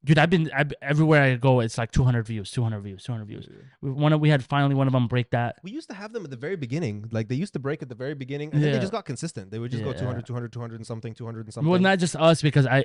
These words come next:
Speaker 1: it was a thing that I, um, 'cause there's pages on TikTok where they talk about, like, how to do the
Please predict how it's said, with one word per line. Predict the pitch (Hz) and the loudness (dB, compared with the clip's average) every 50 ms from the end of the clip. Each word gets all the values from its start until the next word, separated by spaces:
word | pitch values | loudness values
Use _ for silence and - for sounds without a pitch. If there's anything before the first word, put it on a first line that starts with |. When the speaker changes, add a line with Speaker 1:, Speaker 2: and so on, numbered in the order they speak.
| - _ | 0 _
Speaker 1:
it | 127 131 131 120 123 | 2 2 4 4 6
was | 143 143 131 | 6 6 6
a | 135 | 4
thing | 117 - - 151 143 139 | 2 4 4 6 6 6
that | 131 127 | 6 6
I, | 117 113 127 123 | 4 4 4 4
um, | 117 110 107 107 104 - _ _ _ _ _ | 4 4 2 0 -4 -6 _ _ _ _ _
'cause | - 127 | 2 4
there's | 143 160 143 - | 4 4 4 2
pages | - 147 143 135 135 139 | 0 0 0 2 2 2
on | 127 117 - | 0 0 -2
TikTok | - 113 - - 120 117 - | -4 -4 0 0 2 2 2
where | 110 | 0
they | 107 | 0
talk | 104 - 113 110 | 0 -2 -2 -2
about, | 117 101 107 104 | -2 -4 -2 -2
like, | 104 101 - | -4 -4 -6
how | - 110 117 | -6 -6 -6
to | 113 110 107 107 | -6 -6 -6 -8
do | 110 - 123 110 | -4 -4 -2 -2
the | 117 | -2